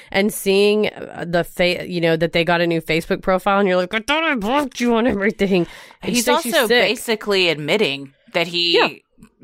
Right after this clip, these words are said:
Speaker 2: what he did.
Speaker 1: Yes, absolutely.
Speaker 2: And text messages shown on the documentary from John to Lorena said,
Speaker 1: "We could make a lot of money if we got back together."
Speaker 2: And Age John tells the camera that the two of them getting back together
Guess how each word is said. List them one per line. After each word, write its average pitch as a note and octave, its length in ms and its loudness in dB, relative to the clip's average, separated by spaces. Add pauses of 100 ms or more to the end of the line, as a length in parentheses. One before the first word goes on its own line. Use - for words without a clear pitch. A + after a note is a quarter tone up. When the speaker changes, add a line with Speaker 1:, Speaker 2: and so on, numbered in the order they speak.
(100)
Speaker 2:
what G#3 160 0
he G#3+ 140 0
did. A#3 420 -2 (340)
Speaker 1:
Yes, - 340 2
absolutely. C4+ 680 2 (1400)
Speaker 2:
And D3+ 100 -14
text B3+ 280 -4
messages B3+ 440 -8
shown E3+ 280 0
on E3 80 -4
the D#3+ 60 -8
documentary C#3 640 -4
from D3+ 280 -12
John C3+ 420 -4
to E3 140 -10
Lorena B2+ 420 -8
said, B2+ 480 -4 (580)
Speaker 1:
"We E3 140 2
could F#3 100 0
make E3 160 0
a D3 60 0
lot D3 240 0
of C#3+ 80 0
money D#3 280 4
if C3+ 120 -4
we C#3+ 80 -2
got C3+ 160 0
back C3+ 180 -2
together." C3+ 460 -2 (920)
Speaker 2:
And D3 200 -12
Age A#3 400 -2
John F#3 340 0
tells G#3+ 300 -4
the G#3+ 140 -6
camera B2 560 -8
that - 140 -14
the - 80 -14
two C4 200 -4
of B3 120 -6
them A3+ 180 0
getting F#3 260 -4
back F3 180 -2
together B2+ 440 -6